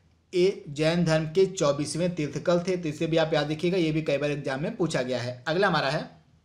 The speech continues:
महावीर स्वामी को किस नदी के तट पर ज्ञान की प्राप्ति हुई थी? सुपर इंपॉर्टेंट।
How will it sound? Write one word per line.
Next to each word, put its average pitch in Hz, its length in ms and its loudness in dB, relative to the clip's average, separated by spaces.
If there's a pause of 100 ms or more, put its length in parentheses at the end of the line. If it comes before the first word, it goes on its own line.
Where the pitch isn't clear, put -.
(1000)
महावीर 165 480 2
स्वामी 180 400 2
को 185 140 2
किस 202 280 -6
नदी 170 260 2
के 190 180 0
तट 151 380 0
पर 190 280 2
ज्ञान 147 600 -2
की 196 100 -8
प्राप्ति 147 580 0
हुई 131 280 -4
थी? 120 80 -6
सुपर 151 320 -2
इंपॉर्टेंट। 120 520 -6